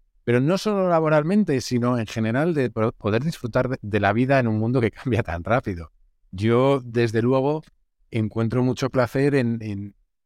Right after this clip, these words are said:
en descubrir cosas nuevas cada día. Y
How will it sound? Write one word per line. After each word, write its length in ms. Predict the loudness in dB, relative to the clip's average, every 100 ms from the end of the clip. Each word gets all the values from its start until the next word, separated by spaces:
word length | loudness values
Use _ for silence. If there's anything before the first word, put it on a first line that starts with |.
| _
en 460 | -8 -4 -4 -4 -8 -10 _ _ -20 -20 -4
descubrir 600 | -2 -2 -2 -2 0 0
cosas 360 | 0 -2 -4
nuevas 340 | -2 -2 -4 -6
cada 260 | -6 -4
día. 360 | -2 0 -2 -6 _ _ _ _ -4
Y 600 | 0 2 2 -2 -4